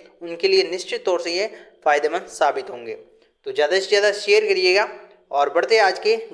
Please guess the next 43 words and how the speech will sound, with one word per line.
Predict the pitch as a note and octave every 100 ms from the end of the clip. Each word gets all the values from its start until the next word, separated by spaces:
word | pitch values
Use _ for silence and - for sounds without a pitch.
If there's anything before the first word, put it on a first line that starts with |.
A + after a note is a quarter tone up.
| -
जुलाई | - F3 G3+ G#3+
दो | F3+
हज़ार | F3+ F3+
चौबीस | F3+ D#3 E3+ F3+
के | - F3
महत्वपूर्ण | D3 D3 D3+ E3+ F3+
क्वेश्चनों | E3+ D#3 E3+ F3
की |
तरफ। | F3+ D#3+ E3 - - - _
तो | D3+ D3+ -
आज | D#3 F3
का | A#3
आपका | G#3 - F#3+ G#3
सबसे | G#3+ - F#3 -
पहला | F#3+ E3+ F#3+
क्वेश्चन | F#3+ F3+ F#3
है, | E3+ E3+ - - _ _ _ _
राजस्थान | C3+ C#3 D#3+ G3 G#3+ A3+ G#3+ G#3+
में | F#3+ F3 G3 - -
गौवंश | D3 D3+ E3 G3+ G3+ -
के | G#3
लिए | G3 D#3 D3+ E3+ - -
आवारा | D3+ D#3 G3
शब्द | G#3 G3+ F#3+ F3
की | -
जगह | - C#3+ C#3+
किस | D#3+ - - B3+ -
शब्द | F3+ -
का | D#3+
प्रयोग | D3+ D3 C3+ E3+ - -
किया | C#3
जाएगा? | B2 G2 G2+ - - _ _ _ -
बहुत | C#3 F#3
ही |
अच्छा | F3+ G3
क्वेश्चन | F#3+ G3 G#3
है। | G#3 - - _ _ _
तो | D#3
इसका | E3+ - G#3+
आपका | G#3 G#3+
राइट | F#3 G3
आंसर | F#3 F#3 G#3
होगा | F3+ E3 F3